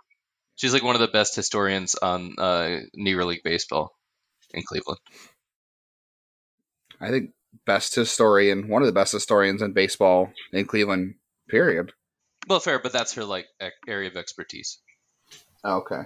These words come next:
Speaker 2: I had not talked to her in a while, but yeah, good follow on Twitter.
Speaker 1: Doctor Stephanie, I'm sorry. I didn't mean to.
Speaker 2: Yes, Doctor
Speaker 1: Use
Speaker 2: Licio. Yeah, don't leave
Speaker 1: I,
Speaker 2: the doctor
Speaker 1: I
Speaker 2: part
Speaker 1: didn't
Speaker 2: out, for
Speaker 1: mean
Speaker 2: sure.
Speaker 1: to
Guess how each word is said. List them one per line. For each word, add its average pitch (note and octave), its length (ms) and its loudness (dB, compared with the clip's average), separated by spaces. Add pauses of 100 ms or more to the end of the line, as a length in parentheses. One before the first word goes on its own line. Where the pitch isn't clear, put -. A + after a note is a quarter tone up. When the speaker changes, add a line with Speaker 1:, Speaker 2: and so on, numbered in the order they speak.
(1300)
Speaker 2:
I G2+ 40 -6
had F#2+ 80 -6
not E2+ 140 -2
talked - 260 -2
to G#2+ 80 -10
her G2+ 60 -2
in D2 60 -2
a D2+ 60 -4
while, D2 280 -2
but D#2 260 -4
yeah, - 240 -6
good - 160 -4
follow D2+ 260 2
on C#2 140 -4
Twitter. - 420 -2 (720)
Speaker 1:
Doctor G#2 320 2
Stephanie, F#2+ 420 -6
I'm G2 80 -10
sorry. F#2+ 340 -10 (440)
I - 60 -14
didn't F#2+ 140 -10
mean F#2+ 140 -12
to. G2 60 -14
Speaker 2:
Yes, C3+ 420 -4
Doctor D3+ 360 2
Speaker 1:
Use C3+ 260 -2
Speaker 2:
Licio. G2 280 -6
Yeah, G2+ 120 -6
don't A#2+ 240 -6
leave A#2+ 100 -4
Speaker 1:
I, B2+ 80 2
Speaker 2:
the C3 60 -8
doctor G2+ 360 -6
Speaker 1:
I - 40 -10
Speaker 2:
part E2+ 140 -4
Speaker 1:
didn't G#2+ 180 0
Speaker 2:
out, G2 40 -6
for F#2+ 60 -4
Speaker 1:
mean F#2+ 80 -2
Speaker 2:
sure. F#2 300 0
Speaker 1:
to F#2 100 -12